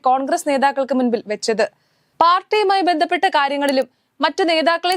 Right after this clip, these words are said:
സംബന്ധിച്ച വിഷയങ്ങളിലും പരസ്യ പ്രസ്താവന നടത്തരുതെന്നും കർശന നിർദ്ദേശം നൽകി. മാധ്യമങ്ങളിൽ വ്യത്യസ്ത അഭിപ്രായം പറയാൻ ആർക്കും അവകാശമില്ലെന്നും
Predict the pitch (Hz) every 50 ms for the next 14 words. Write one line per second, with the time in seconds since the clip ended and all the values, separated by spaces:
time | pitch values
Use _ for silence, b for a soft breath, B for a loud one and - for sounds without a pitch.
0 | - - 349 294 302 269 294 285 254 320 277 277 254 - 302 294 285 285 285 262
1 | 269 262 - _ _ _ _ _ _ 285 302 320 330 - 392 381 392 349 349 349
2 | - 330 311 311 302 311 285 277 262 247 247 - 311 - 254 294 277 262 254 -
3 | - _ 262 247 247 - - 320 302 302 277 240 240 220 262 254 - 240 233 220
4 | 214 208 202 214 - - _ _ _ _ _ _ _ - 262 311 339 359 359 -
5 | 370 359 370 381 381 381 381 - - 240 277 277 - - 339 - - - 381 339
6 | 294 320 277 247 294 311 311 330 285 302 285 285 285 285 277 - 247 254 254 269
7 | 285 254 330 269 - 254 254 254 262 262 277 311 302 - 311 285 262 247 254 233
8 | 220 180